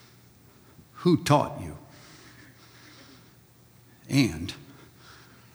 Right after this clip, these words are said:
might it be possible to learn to see something else? Other stuff, which, if you could see it,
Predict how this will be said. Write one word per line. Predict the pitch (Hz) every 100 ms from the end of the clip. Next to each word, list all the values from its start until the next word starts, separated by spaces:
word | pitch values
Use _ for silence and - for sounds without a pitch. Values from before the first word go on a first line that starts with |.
| -
might | - 120 139 120
it | -
be | 110 98
possible | - 135 117 - 76 71 - - - - - - - - - - - - - -
to | 113
learn | 98 104 127 117 104 90
to | 104
see | 90 - - 120 85 85 - - - - -
something | - 117 98 101 92
else? | 92 80 - - - - - - - - - - - - - - - - - - - - - - -
Other | 123 85 78
stuff, | - 85 80 - - - - - - - - - - - - -
which, | 120 123 107 - - -
if | 120 -
you | 127
could | 110 95 87
see | - - 170
it, | 78